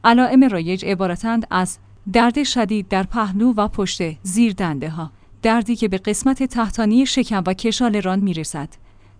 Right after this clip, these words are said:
دردی که به صورت موج می‌آید و شدت آن در نوسان است، درد در هنگام ادرار کردنه، ادرار صورتی، قرمز یا قهوه‌ای رنگ،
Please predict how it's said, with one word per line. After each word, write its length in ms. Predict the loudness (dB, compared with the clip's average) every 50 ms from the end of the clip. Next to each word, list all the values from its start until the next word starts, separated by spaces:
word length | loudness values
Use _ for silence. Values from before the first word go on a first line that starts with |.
| -6 -2
دردی 320 | 0 0 0 2 0 -2
که 160 | 0 0 -2 0
به 140 | 0 -2
صورت 460 | -4 -4 -4 -4 -2 -2 -4 -2 2 2
موج 280 | 2 2 2 0 0
می‌آید 440 | 0 0 2 0 -2 -2 -4 -6 -4 -2
و 120 | -2 -2
شدت 480 | -2 0 -2 -2 -2 0 -4 -4 -2 -4
آن 280 | -4 -2 -2 -2 0
در 180 | 0 0 0 0
نوسان 500 | 0 0 0 0 -2 -4 -2 -2 -2 -2
است، 400 | -2 -4 -6 -8 -10 -12 -12 -16 -20 -20 -20 _ -20 -20 _ -6 -2
درد 300 | 0 0 0 2 0 0
در 180 | 0 0 -2
هنگام 420 | -2 -2 -2 0 0 0 2 0 0
ادرار 440 | 0 -2 -4 -6 -4 -2 -2 -2 -2
کردنه، 540 | -2 -2 -2 -2 -2 -2 -2 -4 -4 -6 -10 -14 _ -10 0
ادرار 400 | 2 2 2 4 4 4 4 4
صورتی، 640 | 0 0 0 0 0 0 -2 0 0 0 0 0 -2 _ _ 0
قرمز 480 | 4 4 6 6 6 4 4 2 2 2
یا 140 | 2 2 4
قهوه‌ای 500 | 2 0 0 2 -2 -4 -2 0 0 -2
رنگ، 380 | 0 -2 -2 -2 -2 -4 -8 -10